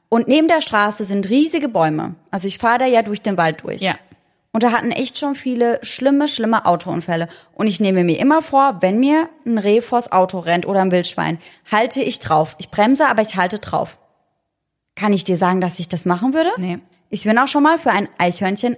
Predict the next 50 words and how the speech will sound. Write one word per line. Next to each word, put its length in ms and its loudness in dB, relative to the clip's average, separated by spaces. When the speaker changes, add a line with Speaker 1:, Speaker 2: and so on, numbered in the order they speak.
Speaker 1:
ausgewichen. 720 -2
Und 120 0
das 100 0
hätte 140 0
ich 100 -4
nicht 200 4
machen 240 0
sollen. 300 -6
Speaker 2:
Ja. 160 -14
Speaker 1:
Weil 160 4
da 80 4
hätte 200 0
halt 140 2
sonst 220 -2
was 140 -4
passieren 360 -6
können. 320 -10
Aber 160 2
man 140 2
weiß 280 -4
es 120 -8
halt 120 0
nicht. 260 -2
Speaker 2:
Ja, 140 0
und 60 -2
dass 140 -2
man 140 -2
sich 120 -6
da 80 -2
immer 220 -4
so 80 -8
das 240 -6
Recht 300 -10
rausnimmt, 460 -8
darüber 260 -6
zu 200 -14
urteilen. 500 -6
Speaker 1:
Ja. 80 4
Speaker 2:
So, 220 -2
Punkt 280 -4
eins, 400 0
du 240 -8
bist 340 -6
nicht 220 -10
in 100 -4
dieser 240 -6
Situation, 580 -6
du 120 -4
wurdest 260 -6
nicht 320 -6